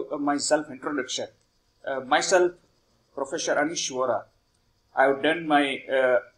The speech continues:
M E in Power Electronics and I received the gold me-,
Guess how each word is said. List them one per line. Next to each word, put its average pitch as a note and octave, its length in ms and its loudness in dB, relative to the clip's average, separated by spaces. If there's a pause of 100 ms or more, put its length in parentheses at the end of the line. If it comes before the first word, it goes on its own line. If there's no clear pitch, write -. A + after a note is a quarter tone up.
M E3 140 -2
E F3+ 360 -6
in B2+ 140 -12
Power C#3+ 320 2
Electronics B2+ 640 -10
and A#2 160 -4
I A2 140 -4
received C3 460 -8
the C3 80 -4
gold B2+ 360 -2
me-, C3+ 80 -6